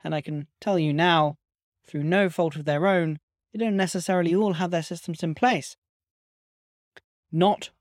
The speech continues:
all the time. And the tech can support you, but it has to support you in a way that works for you rather than just choosing it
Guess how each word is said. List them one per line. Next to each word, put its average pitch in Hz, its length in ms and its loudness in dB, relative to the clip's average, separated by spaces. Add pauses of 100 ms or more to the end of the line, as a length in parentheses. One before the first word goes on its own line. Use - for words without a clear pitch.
all 151 240 0
the 139 120 -8
time. 180 560 0 (1200)
And 175 320 2
the 170 200 -2
tech - 540 -6 (420)
can 180 180 -4
support 202 540 -2
you, 170 160 4
but 160 140 -2
it - 120 -6
has - 340 -4
to 175 120 -6
support 165 420 -2
you 156 120 -2
in 151 80 -2
a 151 40 -4
way 160 180 4
that 135 140 -2
works 160 260 0
for 151 100 -12
you 175 220 0
rather 180 240 0
than 190 160 -4
just 190 200 -4
choosing 247 460 0
it 151 200 -2